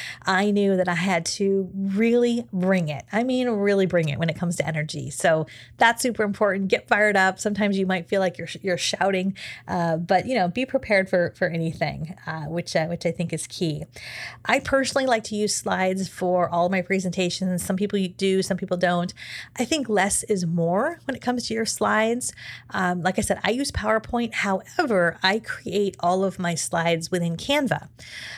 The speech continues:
Um, I do that because, first of all, I love Canva. I think Canva is awesome. Um, but I love that I'm creating s-, slides that are essentially images, right?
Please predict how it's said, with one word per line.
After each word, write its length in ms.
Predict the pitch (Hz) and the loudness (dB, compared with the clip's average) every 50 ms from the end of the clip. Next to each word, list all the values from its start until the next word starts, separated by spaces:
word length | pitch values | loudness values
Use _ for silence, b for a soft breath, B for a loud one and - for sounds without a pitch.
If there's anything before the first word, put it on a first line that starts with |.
| B - | B -4
Um, 220 | - 180 175 165 - | -2 0 0 0 0
I 80 | - 208 | 0 0
do 140 | 196 254 | 2 2
that 200 | 269 285 269 233 | 2 2 2 2
because, 640 | - 208 196 - - 196 185 185 180 175 170 - - - - - - - - | 0 -4 -4 -2 0 0 2 2 2 0 -2 -6 -8 -12 -16 -20 -20 -20 -8
first 200 | - - 214 - | -4 -4 0 2
of 40 | 190 | 2
all, 60 | 165 | 2
I 40 | 156 | 4
love 180 | 156 165 185 - | 4 2 2 2
Canva. 280 | - 185 160 160 165 | 0 0 0 0 0
I 100 | 180 175 | 0 -2
think 160 | 170 170 160 | -2 -2 -4
Canva 320 | - 175 160 160 160 156 160 | -2 -2 0 0 0 0 0
is 240 | 170 160 151 156 135 - _ - | -2 -2 -4 -6 -10 -16 _ -10
awesome. 400 | 160 156 151 - 190 214 311 311 B B B B B B B - | -8 -8 -4 -2 -2 -2 -2 -6 B B B B B B B -4
Um, 480 | 240 220 202 196 190 175 180 185 180 - - - - | 0 0 2 2 2 0 -2 -4 -4 -8 -12 -10 0
but 320 | 196 254 240 214 - 185 | 2 2 4 4 2 2
I 60 | 202 | 0
love 280 | 202 208 202 208 208 202 | 2 4 2 2 2 2
that 140 | 196 175 165 | 0 0 0
I'm 180 | 160 175 175 | -2 -2 -4
creating 720 | 165 - - - 208 196 190 190 185 185 185 180 180 175 - - - _ - - - - - - - - - - - - - - - | -4 -8 -6 -2 0 0 0 0 0 0 -2 -2 -4 -6 -8 -12 -20 _ -20 -20 -20 -20 -20 -20 -20 -20 -20 -20 -20 -20 -20 -16 -12
s-, 240 | - - - - - | -12 -10 -8 -4 -2
slides 540 | - - - 254 214 220 220 185 175 170 165 | -2 0 2 2 2 4 2 2 2 2 0
that 120 | 190 180 | 0 0
are 80 | 175 170 | 0 0
essentially 540 | 170 - - 240 233 247 240 - 185 175 175 | -2 0 0 0 0 0 0 -2 -2 -2 -2
images, 600 | 180 180 180 185 175 - 147 143 123 - - - - - - - - | -2 -2 0 0 0 -2 -4 -6 -8 -8 -12 -12 -14 -20 -20 -10 -4
right? 300 | - 160 165 170 180 B | 0 0 0 0 0 B